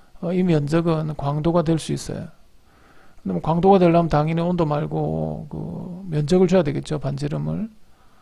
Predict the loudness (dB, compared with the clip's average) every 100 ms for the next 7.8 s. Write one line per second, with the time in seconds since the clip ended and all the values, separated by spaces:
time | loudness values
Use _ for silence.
0 | _ _ -14 -12 -10 -8 -6 -8 -4 -2
1 | 0 0 -2 -4 -4 -2 -4 -4 -4 -6
2 | -4 -4 -4 -6 -8 -10 -14 -18 -20 -20
3 | -20 -20 _ -20 -20 -20 -20 -20 -20 -20
4 | -20 -20 -20 -20 -20 -20 -20 -20 -20 -20
5 | -20 -20 -20 -20 -20 -20 -20 _ _ _
6 | _ _ -20 -20 -20 -20 -20 -20 -20 -20
7 | -20 -20 -20 -20 -14 -10 -10 -12